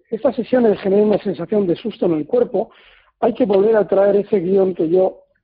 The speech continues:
vengo trayendo desde que se, eh, eh, anunciaron las nuevas elecciones. No es habitual en un país en proceso electoral ver grandes desplomes, de manera que lo normal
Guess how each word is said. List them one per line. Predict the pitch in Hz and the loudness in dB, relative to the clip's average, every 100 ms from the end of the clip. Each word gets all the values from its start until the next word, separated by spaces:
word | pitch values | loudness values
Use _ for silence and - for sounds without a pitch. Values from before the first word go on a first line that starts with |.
| _ _ _ _ | _ _ _ _
vengo | 160 190 180 | -4 0 0
trayendo | 175 185 180 | 0 0 0
desde | 160 156 | -2 -4
que | - | -6
se, | - 185 | -8 -6
eh, | 196 156 151 151 233 233 | -4 -2 -2 -4 -8 -8
eh, | 160 147 | -8 -6
anunciaron | 170 147 202 190 170 | -8 -2 0 2 0
las | 151 | -2
nuevas | 170 165 147 180 | -2 -4 -4 -10
elecciones. | 147 - 202 160 135 _ _ - _ - | -14 -6 -4 -4 -8 _ _ -20 _ -4
No | 208 277 247 | 0 2 2
es | 202 | 0
habitual | 170 160 180 185 190 - - | -2 0 0 2 0 -6 -12
en | 165 185 | -6 -6
un | 180 | -2
país | 180 202 175 - | 0 0 -2 -10
en | 139 | -14
proceso | 160 160 185 208 | -10 -8 -4 -2
electoral | 208 - 208 196 - - _ _ _ | -2 0 0 0 -4 -20 _ _ _
ver | 190 196 | 0 2
grandes | 185 185 190 170 | 2 2 0 -2
desplomes, | 170 - 208 170 135 - - | -10 -2 0 0 -4 -10 -18
de | 196 180 | -10 -4
manera | 196 226 214 | 0 0 0
que | 196 | 0
lo | 180 | 0
normal | 170 214 208 185 | 2 2 2 0